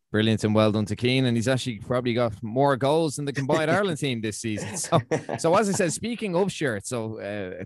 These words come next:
Speaker 1: quick shout out to our partners, uh, Kit Launch. So again, if you want twenty percent off Kit Launch with your retro and vintage shirts, get onto their website and use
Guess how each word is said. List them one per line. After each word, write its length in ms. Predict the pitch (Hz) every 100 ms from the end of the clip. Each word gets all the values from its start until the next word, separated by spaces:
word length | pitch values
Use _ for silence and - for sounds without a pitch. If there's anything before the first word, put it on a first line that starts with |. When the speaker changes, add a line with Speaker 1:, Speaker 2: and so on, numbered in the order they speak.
| -
Speaker 1:
quick 240 | - 156
shout 260 | - 113 101
out 120 | 98
to 100 | 95
our 260 | 92 85 - _ _ _ -
partners, 640 | 95 95 95 92 82 -
uh, 180 | 85 85
Kit 200 | - 107
Launch. 420 | 90 92 - - - _ _ -
So 160 | -
again, 220 | 76 85 82
if 120 | 82
you 60 | 82
want 180 | 85
twenty 220 | - 147 135
percent 360 | 101 104 92
off 160 | 90 -
Kit 160 | 95
Launch 320 | - 90 85 85
with 220 | 82 85
your 180 | 85 65
retro 540 | 92 90 - 90 78
and 180 | 62 73
vintage 320 | 85 80 82
shirts, 320 | - 85 82
get 140 | 95 104
onto 240 | 110 87
their 120 | 82
website 560 | 82 87 - 87 82 - _ _
and 160 | 85 80
use 320 | 82 82